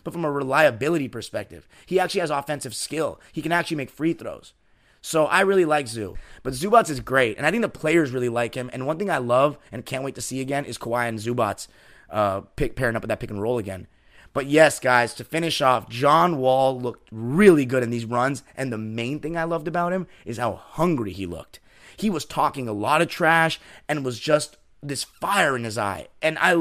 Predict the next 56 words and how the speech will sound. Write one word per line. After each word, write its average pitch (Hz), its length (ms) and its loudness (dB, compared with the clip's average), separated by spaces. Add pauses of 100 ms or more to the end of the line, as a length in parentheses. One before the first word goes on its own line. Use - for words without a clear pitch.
(140)
that's 160 180 -2
why 196 200 6
I 190 40 6
became 165 340 -2
a 147 40 -6
John 143 320 -2
Wall 139 160 0
fan 139 200 -6
in 135 80 -4
the 117 60 -6
first 143 260 -4
place 131 160 -6
in 123 80 -10
Washington. 120 560 -6 (220)
He 185 140 -8
was 147 120 -4
such 175 220 -4
a 123 60 0
fiery 156 520 2
player 147 440 0 (160)
that 120 100 -6
seemed 165 160 -2
like 156 120 0
he 156 80 -4
took 143 200 -6
no 131 260 4
game 139 260 -2
for 127 120 -6
granted. 104 420 -4 (200)
Like 143 160 0
he 156 100 0
was 139 100 0
playing 170 340 -2
for 147 100 -8
the 139 60 -4
fans 135 400 -4
every 127 260 -2
night. 104 260 -4 (100)
And 139 200 -8
that's 180 240 -2
the 160 100 -4
type 147 180 -2
of 139 120 -8
player 135 360 0 (200)
that, 127 100 -2 (460)
that 120 100 -6
the - 60 -14
Clipper 160 200 -2
fans 139 320 -2
love 147 440 6 (240)
and 135 100 0
I 143 60 4
love 139 200 4
as 117 120 0
a 107 40 -6
fan. 107 400 -4